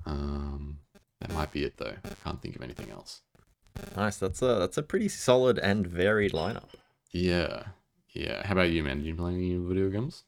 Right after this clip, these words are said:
Speaker 2: Mm, yeah, dude. Oh man, I just been smashing Halo with
Speaker 1: Oh,
Speaker 2: Phoebe.
Speaker 1: yeah. Yeah, yeah, yeah.
Speaker 2: We, uh, we finished it last night, and it's just, it's,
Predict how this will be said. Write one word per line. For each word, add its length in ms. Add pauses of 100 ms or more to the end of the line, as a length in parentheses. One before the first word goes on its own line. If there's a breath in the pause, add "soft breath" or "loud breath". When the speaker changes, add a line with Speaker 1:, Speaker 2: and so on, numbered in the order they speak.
(140)
Speaker 2:
Mm, 300
yeah, 240
dude. 360
Oh 200
man, 260
I 140
just 280
been 300
smashing 840
Halo 600 (280)
with 180
Speaker 1:
Oh, 140
Speaker 2:
Phoebe. 160 (100)
Speaker 1:
yeah. 480 (120)
Yeah, 160
yeah, 160
yeah. 440 (260)
Speaker 2:
We, 300
uh, 240 (100)
we 120
finished 400
it 100
last 280
night, 240 (120)
and 160
it's 200
just, 420 (260)
it's, 360